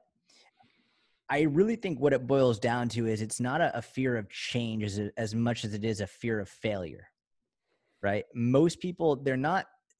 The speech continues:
as scared of change as they are scared of something not working or the fear that they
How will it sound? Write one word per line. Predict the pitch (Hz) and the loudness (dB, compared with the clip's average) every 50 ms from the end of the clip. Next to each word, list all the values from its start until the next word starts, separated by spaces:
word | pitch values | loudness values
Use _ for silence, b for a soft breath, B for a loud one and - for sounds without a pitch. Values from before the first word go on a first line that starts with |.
| _ _ - | _ _ -4
as | 131 123 - - | -4 -4 -4 -6
scared | - - - - - 143 139 139 127 | -8 -10 -10 -4 -2 0 0 0 0
of | 120 107 - | -2 -4 -6
change | - - - - - 131 127 120 117 104 101 | -10 -8 -8 -4 -4 -4 -2 -2 -4 -4 -4
as | 101 98 | -6 -6
they | 107 104 107 | -4 -4 -2
are | 107 107 104 | -2 -2 -2
scared | - - - - - 117 113 113 110 | -4 -6 -10 -6 -2 -2 0 0 0
of | 110 104 95 - b b b b b _ | -2 -4 -6 -12 b b b b b _
something | - - 135 127 120 - 123 120 117 113 | -6 -4 -4 -4 -4 -4 -6 -6 -4 -2
not | 110 107 104 - | -2 -4 -4 -4
working | 113 113 110 110 - 113 107 104 - 151 | -4 -4 -4 -4 -4 -6 -8 -8 -8 -4
or | 147 175 190 185 156 135 120 113 110 101 B B B B B B B - | 0 2 2 2 2 0 0 -2 -4 -8 B B B B B B B -10
the | 113 | -10
fear | - - 123 120 113 | -4 -2 -2 0 0
that | 110 104 - - | -2 -4 -8 -10
they | 113 117 113 113 135 143 151 147 135 120 110 104 - | -12 -10 -4 0 2 2 4 2 2 -2 -4 -8 -14